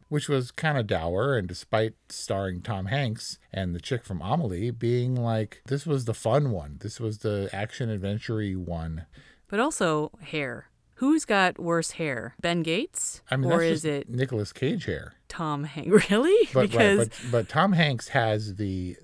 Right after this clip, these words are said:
Speaker 1: th-, this is the first time, because Robert Langdon has longer hair, that was the first time anybody had seen Tom Hanks with long hair.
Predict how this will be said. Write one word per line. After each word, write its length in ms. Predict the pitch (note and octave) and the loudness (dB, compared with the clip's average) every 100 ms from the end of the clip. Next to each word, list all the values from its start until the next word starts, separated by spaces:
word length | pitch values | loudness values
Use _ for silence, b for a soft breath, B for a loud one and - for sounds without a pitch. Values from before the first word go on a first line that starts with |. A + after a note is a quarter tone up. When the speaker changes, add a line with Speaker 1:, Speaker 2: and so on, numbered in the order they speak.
| - - | -20 -10
Speaker 1:
th-, 120 | - | -6
this 200 | C#3+ D3+ | -4 -4
is 140 | C#3 | -4
the 100 | G#2 - | -4 -4
first 360 | - B2+ - | 0 0 0
time, 260 | C#3+ A#2+ G2+ | -2 0 -2
because 340 | F#2+ - A#2 | -2 0 0
Robert 300 | A2 G#2+ A2+ | 2 0 0
Langdon 380 | G2 G2+ G2+ F2+ | -2 -2 -4 -6
has 360 | - G#2 G2 G#2+ | -4 -2 -2 -2
longer 420 | F#2+ G2+ G2+ F#2+ | -2 -2 -4 -2
hair, 260 | A#2 A2+ | 0 2
that 160 | A2+ G#2+ | 2 0
was 100 | F#2+ | -2
the 80 | F2+ | -6
first 260 | A#2+ A2+ | -4 -4
time 220 | - G2+ F#2+ | -4 -4 -4
anybody 400 | G2 F#2+ F#2 F2+ | -4 -4 -4 -4
had 140 | E2 | -6
seen 280 | - G2+ E2+ | -8 -8 -6
Tom 220 | G2+ F#2+ | -6 -6
Hanks 300 | G2+ G2+ - | -4 -6 -8
with 100 | D#2+ | -8
long 240 | F2+ F2 | -4 -4
hair. 380 | F2 G2 A2+ E3+ | -6 -6 -6 -6